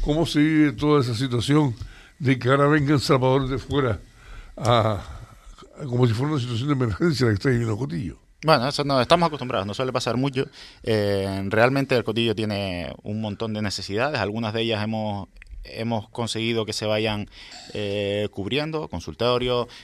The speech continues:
Speaker 2: Una de las demandas históricas a nivel de infraestructura era, eh, empezar con el paseo marítimo, que ya está adjudicada la obra y empezará, eh, en este mes.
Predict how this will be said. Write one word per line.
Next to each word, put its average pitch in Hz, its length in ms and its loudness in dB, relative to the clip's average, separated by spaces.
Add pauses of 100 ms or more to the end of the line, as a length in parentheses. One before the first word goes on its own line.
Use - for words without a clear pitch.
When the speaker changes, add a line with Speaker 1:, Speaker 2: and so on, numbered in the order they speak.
Speaker 2:
Una 104 220 -4
de 98 60 -2
las 95 100 -2
demandas 101 300 -2
históricas 101 380 -2
a 92 60 -6
nivel 101 160 -4
de 95 60 -8
infraestructura 101 500 -6
era, 98 520 -4
eh, 90 380 -6
empezar 101 320 -6
con 104 80 -6
el 101 80 -6
paseo 101 260 -4
marítimo, 98 440 -4 (160)
que 90 120 -8
ya 110 120 -4
está 110 140 -8
adjudicada 101 420 -2
la 101 100 -2
obra 101 220 0
y - 40 -2
empezará, 95 600 -6 (260)
eh, 95 240 -4
en 95 100 -4
este 95 200 -6
mes. 143 340 -2